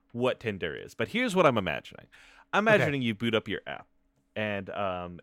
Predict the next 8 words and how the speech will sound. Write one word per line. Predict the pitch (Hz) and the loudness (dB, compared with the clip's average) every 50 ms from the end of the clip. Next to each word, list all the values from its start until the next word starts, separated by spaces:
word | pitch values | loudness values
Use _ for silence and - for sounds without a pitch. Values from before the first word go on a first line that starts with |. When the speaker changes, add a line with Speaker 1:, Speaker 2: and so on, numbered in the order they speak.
| - | -6
Speaker 1:
it's | - 107 104 - - | -6 -6 -6 -4 -4
like, | 110 101 92 90 - - | -2 -2 -2 -2 -4 -6
uh, | 98 87 87 85 82 82 80 80 - _ _ _ _ _ _ _ _ _ _ _ _ _ _ _ _ _ | -6 -4 -4 -4 -4 -4 -6 -8 -10 _ _ _ _ _ _ _ _ _ _ _ _ _ _ _ _ _
you | - 92 92 | -10 -8 -6
know, | 87 85 87 92 _ _ _ _ _ _ _ _ _ _ | -6 -6 -6 -8 _ _ _ _ _ _ _ _ _ _
first | - 170 180 175 - | 2 4 4 4 6
question | - 156 127 - - 113 | 6 4 4 4 2 -2
is, | 110 104 | -2 -2